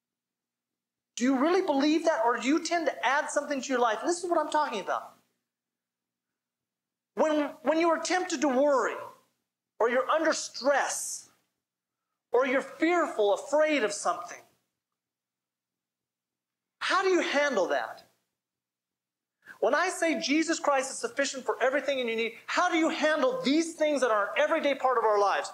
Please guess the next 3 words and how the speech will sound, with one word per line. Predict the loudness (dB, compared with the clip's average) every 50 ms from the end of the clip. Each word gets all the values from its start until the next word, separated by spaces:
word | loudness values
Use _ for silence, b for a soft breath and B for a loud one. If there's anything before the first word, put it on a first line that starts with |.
| -14 -12
Stress, | -12 -12 -8 -2 0 0 2 2 -2 -4 -8 -10 -12 _ _ _ _ _ _ _ _ _ _ _ _ _ _ _ _ _ _ _ _ _ _ -2
fear, | 0 2 2 2 2 2 0 0 -2 -4 -10 -20 _ _ _ _ _ _ _ _ _ _ _ _ _ _ _ _ _ _ _ _ _ _
worry, | -6 -2 0 2 4 4 4 2 2 0 -2 -4